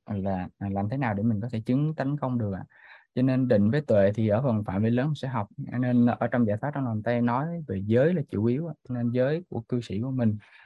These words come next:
là giới quy y với là giới mười điều thiện. Và sau đó thì mình có bốn cửa phạm giới ở trong giải thoát trong lòng Tây có nói đến bốn cái nguyên nhân khiến mình dễ phạm giới đó.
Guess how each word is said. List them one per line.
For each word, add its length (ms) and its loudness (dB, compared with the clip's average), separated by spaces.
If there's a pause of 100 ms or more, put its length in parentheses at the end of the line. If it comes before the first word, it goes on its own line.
(120)
là 140 -2
giới 260 2
quy 200 0
y 240 2
với 100 -4
là 80 -2
giới 160 -2
mười 160 -2
điều 200 -2
thiện. 260 -6 (260)
Và 140 0
sau 220 -2
đó 260 2
thì 80 -2
mình 260 2
có 440 0 (120)
bốn 340 4
cửa 220 4
phạm 260 -2
giới 340 0
ở 120 -6
trong 160 -2
giải 100 0
thoát 180 -6
trong 120 -6
lòng 200 -4
Tây 340 -2
có 240 -4
nói 300 -2
đến 420 -4
bốn 400 0 (300)
cái 320 -6
nguyên 260 2
nhân 240 2
khiến 240 0
mình 120 0
dễ 180 2
phạm 220 -2
giới 320 -2
đó. 100 -6